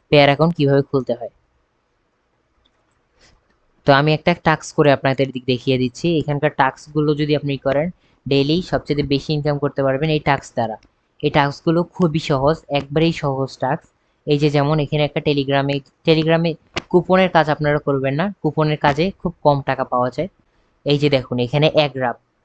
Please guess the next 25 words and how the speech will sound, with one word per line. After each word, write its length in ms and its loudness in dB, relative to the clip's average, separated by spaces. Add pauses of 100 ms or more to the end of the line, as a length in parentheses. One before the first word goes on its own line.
(100)
একটা 200 -4
হচ্ছে 260 -10
Telegram, 400 2
subscribe 480 0
in 120 0
Telegram-এ 520 -2
এক 280 -4
রাব, 140 -4 (540)
এক 220 2
রাব 220 2
আপনি 220 -4
পেয়ে 240 0
যাবেন 220 -2
একটা 220 -8
চে-, 260 -6
Telegram 500 4
বোর্ড 240 4
সাবস্ক্রাইব 460 0
করলে। 220 -4 (520)
এখন 200 2
আমি 160 4
এইটাতে 400 2
ক্লিক 240 -4
করে 200 -2
দিব। 240 -8